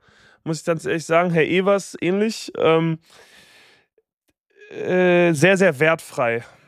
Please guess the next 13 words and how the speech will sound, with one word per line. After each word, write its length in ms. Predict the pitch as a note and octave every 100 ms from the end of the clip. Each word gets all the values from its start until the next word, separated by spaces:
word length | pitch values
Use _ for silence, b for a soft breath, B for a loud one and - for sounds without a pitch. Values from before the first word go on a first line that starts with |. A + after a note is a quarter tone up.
| B - _
Also 200 | - C#3+
das 300 | C#3+ E3+ -
ist 60 | -
erstmal 320 | D3+ E3+ F3 D#3
eine 100 | C#3+
Geschichte, 800 | C#3 - F#3+ - F#3+ F#3+ F#3+ - -
ähm, 720 | D3 C#3 C3+ C3 C3 C3 B2+ - _ _ _ _ - - - -
so 500 | C#3 D3+ D#3+ D#3+ -
den 360 | C#3 C3 D3+ D#3
Mensch 360 | D#3+ G3+ A3+ -
als 380 | - D3+ D#3+ -
diesen 280 | F3+ E3
annehmen, 680 | - E3 G3+ G#3 A3 A#3+ D4